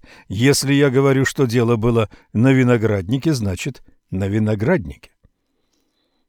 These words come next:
Адамберг остановился на красный свет и взглянул на коллегу. Вейренг говорил искренне, безо всякого сомнения. "Нет, Вейренг", — сказал он, трогаясь, — "дело было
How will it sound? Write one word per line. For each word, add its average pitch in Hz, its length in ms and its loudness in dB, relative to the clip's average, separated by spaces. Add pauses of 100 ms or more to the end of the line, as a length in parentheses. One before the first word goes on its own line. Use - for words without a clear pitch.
(120)
Адамберг 156 580 4
остановился 147 760 2
на 117 140 2
красный 117 420 -2
свет 180 380 -4 (360)
и 143 140 2
взглянул 151 500 2
на 170 140 0
коллегу. 107 500 -2 (600)
Вейренг 151 520 4
говорил 156 440 2
искренне, 98 720 -4 (100)
безо 135 380 0
всякого 151 460 -2
сомнения. 98 640 -4 (1200)
"Нет, 120 380 2
Вейренг", — 117 520 2
сказал 110 460 0
он, 107 160 0
трогаясь, — 107 640 -2 (520)
"дело 175 460 2
было 170 400 2